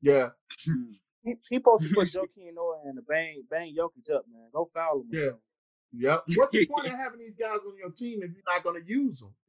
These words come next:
Speaker 3: Yeah.
Speaker 1: That's my whole problem. I don't
Speaker 2: They had the
Speaker 1: understand it. You
Speaker 2: best
Speaker 1: got all
Speaker 2: bench
Speaker 1: these
Speaker 2: in
Speaker 1: people on your
Speaker 2: basketball.
Speaker 1: team and you're not using them. Yeah.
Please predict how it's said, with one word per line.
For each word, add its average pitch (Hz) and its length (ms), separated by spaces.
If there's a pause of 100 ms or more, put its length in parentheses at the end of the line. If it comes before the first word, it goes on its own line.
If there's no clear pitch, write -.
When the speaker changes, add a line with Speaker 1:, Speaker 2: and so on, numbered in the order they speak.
Speaker 3:
Yeah. 196 280
Speaker 1:
That's - 200
my 185 220
whole 165 180
problem. 185 480
I 196 100
don't 220 200
Speaker 2:
They 127 80
had 156 60 (180)
the 262 40
Speaker 1:
understand 220 40
it. - 80
You 139 40
Speaker 2:
best 147 80
Speaker 1:
got 175 100
all 208 80
Speaker 2:
bench 277 140
Speaker 1:
these 131 60
Speaker 2:
in 123 60
Speaker 1:
people 214 280
on 208 60
your 202 100
Speaker 2:
basketball. 226 200
Speaker 1:
team 202 120
and 170 80
you're 202 100
not 160 220
using 175 220
them. 107 160 (1500)
Yeah. 254 340